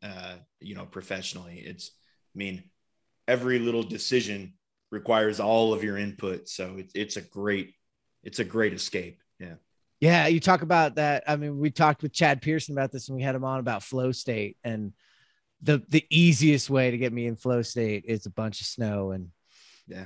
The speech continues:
Speaker 2: and my skis, and I'm gone. See you later. Uh, even climbing out, you know, climbing up in the winters and running up there in the winters. It's just,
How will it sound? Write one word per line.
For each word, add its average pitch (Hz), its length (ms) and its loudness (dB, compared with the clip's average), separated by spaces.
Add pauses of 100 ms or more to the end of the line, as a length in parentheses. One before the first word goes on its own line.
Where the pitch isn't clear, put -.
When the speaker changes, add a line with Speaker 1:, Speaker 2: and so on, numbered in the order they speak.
Speaker 2:
and 95 340 -4
my 104 160 -6
skis, 95 460 -8
and 95 100 -8
I'm 98 140 -8
gone. 92 500 -8
See - 180 -6
you 104 120 -4
later. 95 420 -6 (140)
Uh, 113 540 2
even 143 320 6
climbing 127 520 4
out, 117 320 0
you 120 80 0
know, 107 120 -2
climbing 120 460 2
up 117 160 2
in 110 80 0
the 107 80 0
winters 107 440 0
and 101 120 -2
running 113 380 2
up 104 140 -2
there 107 200 2
in 101 60 0
the 104 80 -2
winters. 95 400 -4
It's 95 160 -8
just, - 260 0